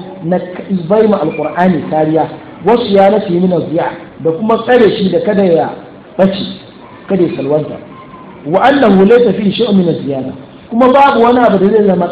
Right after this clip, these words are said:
ƙari ala ihtiyaqir Rasul sallallahu alaihi wasallam, akan ƙari na bai ma Qur'ani kariya da manzo Allah sallallahu alaihi wasallam. Bal huwa mustamaddun min al-qawa'id, wannan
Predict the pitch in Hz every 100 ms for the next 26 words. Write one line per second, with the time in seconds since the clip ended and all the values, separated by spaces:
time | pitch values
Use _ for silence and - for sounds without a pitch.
0 | - 220 220 196 - - - - - -
1 | - - 160 202 220 - 202 202 208 180
2 | 170 196 214 185 196 175 170 180 165 190
3 | 190 190 185 - - 160 160 226 208 160
4 | 123 - - - - 208 226 233 208 180
5 | 196 202 196 202 - - 151 208 233 214
6 | 156 160 170 202 202 - 185 185 196 196
7 | 185 151 139 - 190 165 214 196 147 120
8 | - - - - - - - 147 214 233
9 | 240 202 185 - 180 226 - 214 190 196
10 | 185 - 151 180 156 - - - 214 254
11 | 233